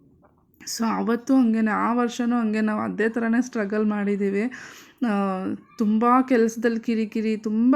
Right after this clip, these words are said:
ಕಿರಿಕಿರಿ. ನಾನು ಆವಾಗಲೂ ಅಷ್ಟೇ ವಾಸ್ತು ಏನಾದರೂ ಪ್ರಾಬ್ಲಮ್ ಇದೆಯಾ ಅಂತ ಕೇಳಿದ್ದೆಲ್ಲ ಇದೆ. But, ಆ, ಏನೋ ಗೊತ್ತಿಲ್ಲ ನನಗೆ, ವರಮಹಾಲಕ್ಷ್ಮಿ ಹಬ್ಬದಲ್ಲಿ ಏನಾದರೂ ಈ ಥರದ್ದು ಬ್ಯಾಡ್ ಇನ್ಸಿಡೆಂಟ್ ಆಯಿತು ಅಂದರೆ ಆ ವರ್ಷ ಪೂರ್ತಿ ನನಗೆ,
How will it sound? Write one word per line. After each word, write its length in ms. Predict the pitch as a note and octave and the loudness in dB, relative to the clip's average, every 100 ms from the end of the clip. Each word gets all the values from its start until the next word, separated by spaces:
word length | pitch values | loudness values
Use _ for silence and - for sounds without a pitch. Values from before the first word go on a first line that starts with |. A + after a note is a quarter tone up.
| C#4+ | 2
ಕಿರಿಕಿರಿ. 460 | B3+ A3 A3+ A3+ A#3 | -2 -4 -2 -2 0
ನಾನು 240 | A3 G#3 | 0 0
ಆವಾಗಲೂ 320 | F#3+ G#3+ B3 | -2 -2 0
ಅಷ್ಟೇ 200 | A#3 A#3+ | -2 -2
ವಾಸ್ತು 460 | A3 F#3 G3+ - A#3 | -2 -2 -4 -2 0
ಏನಾದರೂ 260 | A3 G#3+ G#3 | 0 -2 -4
ಪ್ರಾಬ್ಲಮ್ 440 | G#3 G3 G#3+ G#3+ | -4 -2 -2 -2
ಇದೆಯಾ 220 | G3+ G#3 | -2 -4
ಅಂತ 180 | G#3 G3+ B3 - - - - | -4 -4 -6 -8 -20 -16 0
ಕೇಳಿದ್ದೆಲ್ಲ 560 | A#3 A3 G#3+ A3 A3 | 2 2 2 2 4
ಇದೆ. 600 | A3+ A3+ G3+ A#3+ - - - | 2 2 -2 -6 -12 -16 -4
But, 280 | A#3 A#3 A#3 | -2 -2 0
ಆ, 320 | A3 G3+ F#3 | 0 2 0
ಏನೋ 360 | G3 B3 D#4 D#4 | 0 2 4 2
ಗೊತ್ತಿಲ್ಲ 440 | B3+ A#3+ B3+ B3+ | 0 -2 0 0
ನನಗೆ, 360 | A3+ G#3+ G#3 G3+ | 0 -2 -2 -2
ವರಮಹಾಲಕ್ಷ್ಮಿ 640 | G#3 G#3 A#3+ C4 B3+ C4 | -2 0 2 2 0 -2
ಹಬ್ಬದಲ್ಲಿ 340 | A#3 A3 A#3 A3 | -2 -2 -2 0
ಏನಾದರೂ 320 | A3+ B3 B3 | 0 0 0
ಈ 40 | |
ಥರದ್ದು 240 | A#3+ A3+ G3+ | 0 -2 0
ಬ್ಯಾಡ್ 260 | G3+ G#3+ | 0 2
ಇನ್ಸಿಡೆಂಟ್ 440 | A3+ G#3 A3 A3 G#3+ | 0 -2 -2 -2 -2
ಆಯಿತು 220 | G#3 G#3+ | -6 -6
ಅಂದರೆ 200 | G#3 A#3+ | -4 -2
ಆ 100 | A#3 | 0
ವರ್ಷ 260 | G3+ G3+ A#3+ | -2 -2 -6
ಪೂರ್ತಿ 340 | A#3 A3+ A#3 | -4 -4 -2
ನನಗೆ, 340 | A#3+ G#3+ G#3+ | -2 -2 -2